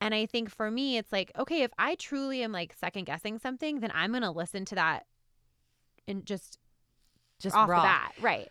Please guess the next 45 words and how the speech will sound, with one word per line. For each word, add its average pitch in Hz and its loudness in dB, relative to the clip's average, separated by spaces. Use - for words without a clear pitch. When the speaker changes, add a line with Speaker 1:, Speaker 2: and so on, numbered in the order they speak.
Speaker 2:
And 202 2
I 214 0
think 208 -4
that's 185 -4
so 175 -2
good 165 0
to 196 -8
be 180 0
aware 156 -2
of 151 -6
that, 117 -4
where 180 0
I 170 2
kind 175 -6
of 151 -8
come 165 -6
in 165 -4
and 170 -4
say, 156 -2
"Well, 165 0
Speaker 1:
Yeah. 185 -10
Speaker 2:
it's - -8
'cause 180 -8
I 160 -4
have 151 -4
five 127 -6
businesses." - -14
Speaker 1:
Oh, 302 2
Speaker 2:
So - 4
I'm 370 8
Speaker 1:
a 359 12
hundred 359 8
percent. 285 2
Speaker 2:
No, 202 4
Speaker 1:
And 208 4
Speaker 2:
no. 285 6
Speaker 1:
I'm 330 4
not 294 4
saying, 240 2
like, 170 -4
you 277 2
know, 175 2
I, - 2
again, 254 0
like, 180 -2